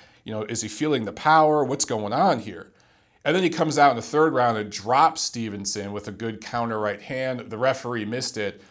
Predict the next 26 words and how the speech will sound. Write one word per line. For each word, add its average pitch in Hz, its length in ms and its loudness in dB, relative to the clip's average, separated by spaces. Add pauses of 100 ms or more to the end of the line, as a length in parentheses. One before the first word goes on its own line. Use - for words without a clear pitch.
(120)
Horrible 175 400 8
night 120 260 0
by 110 120 0
the 104 100 -2
referee 110 540 -4
'cause - 200 -6
he 175 160 -4
missed 127 300 -4
a 110 60 -6
knockdown 113 540 -2
that 101 140 -6
Stevenson 120 800 -6 (280)
should - 160 -8
have 117 100 -2
been 110 120 -4
credited 107 460 -4
for 107 300 -4
later 139 360 0
in 117 60 -4
the 107 80 -6
fight 104 440 0 (300)
when 110 140 -8
Stevenson 143 560 -2
landed 113 340 -4
a 98 60 -4
big, 117 440 -6